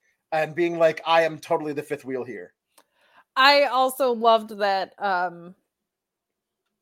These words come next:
Speaker 2: <laughs> Elektra Lopez was like, "Well, this is my new friend." <laughs> It was
Speaker 1: Mm-hmm.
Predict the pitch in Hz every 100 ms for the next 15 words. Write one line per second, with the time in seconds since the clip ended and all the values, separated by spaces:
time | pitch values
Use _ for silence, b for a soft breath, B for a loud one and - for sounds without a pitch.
0 | _ _ _ 262 - _ - 294 320 -
1 | - 294 233 208 220 208 208 208 214 214
2 | _ _ _ - 208 202 330 - 196 277
3 | 320 320 320 - 214 - - 285 294 -
4 | 427 415 440 320 240